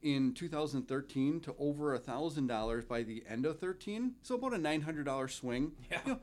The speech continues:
Speaker 1: you made some money on the deal. Perfect.
Speaker 2: Yeah.
Speaker 1: But if you look at two thousand seventeen, when it really became popular,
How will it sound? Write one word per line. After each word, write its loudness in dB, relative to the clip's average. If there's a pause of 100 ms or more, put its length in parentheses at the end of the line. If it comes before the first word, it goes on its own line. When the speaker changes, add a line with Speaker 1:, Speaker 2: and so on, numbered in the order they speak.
Speaker 1:
you 2
made 6
some 2
money 6
on 4
the 4
deal. 2 (320)
Perfect. -2
Speaker 2:
Yeah. -8 (340)
Speaker 1:
But 2
if 2
you 0
look -2
at -2
two -6
thousand 0
seventeen, 0
when -2
it -6
really 2
became 0
popular, -4